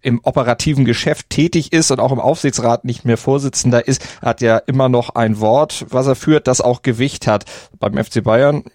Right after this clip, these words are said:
wir kommen gleich auch noch zu Alaba, aber natürlich auch zur Chancengleichheit in Sachen Bundesliga. Der hat ja auch schon gesagt, so, äh,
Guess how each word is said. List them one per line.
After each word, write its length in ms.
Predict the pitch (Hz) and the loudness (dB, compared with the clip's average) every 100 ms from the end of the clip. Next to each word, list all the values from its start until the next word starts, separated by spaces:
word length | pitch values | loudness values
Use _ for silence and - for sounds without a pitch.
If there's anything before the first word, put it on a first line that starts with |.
| - | -20
wir 100 | - | -18
kommen 180 | 104 113 | -6 -2
gleich 180 | 113 113 | 0 0
auch 80 | 117 | 2
noch 140 | 117 | 0
zu 180 | - 120 | -2 -4
Alaba, 380 | 117 135 147 151 | 0 0 2 0
aber 160 | - 127 - - - | 0 -2 -4 -20 -8
natürlich 400 | - 143 139 123 | -4 0 -2 0
auch 160 | 123 127 | -2 -2
zur 380 | - 135 120 117 - | 0 2 4 2 -6
Chancengleichheit 760 | - 135 143 120 110 113 120 113 | -2 -2 0 0 2 2 -2 0
in 100 | 113 | 0
Sachen 240 | 113 120 | 0 0
Bundesliga. 380 | 131 147 131 117 | -2 0 0 0
Der 100 | 110 | 0
hat 140 | 127 | 2
ja 100 | 156 | 4
auch 80 | 143 | 2
schon 220 | - 147 | 2 2
gesagt, 480 | 135 120 117 - - | 2 4 2 0 -4
so, 340 | 156 156 156 - | 0 0 0 -2
äh, 220 | 143 | -2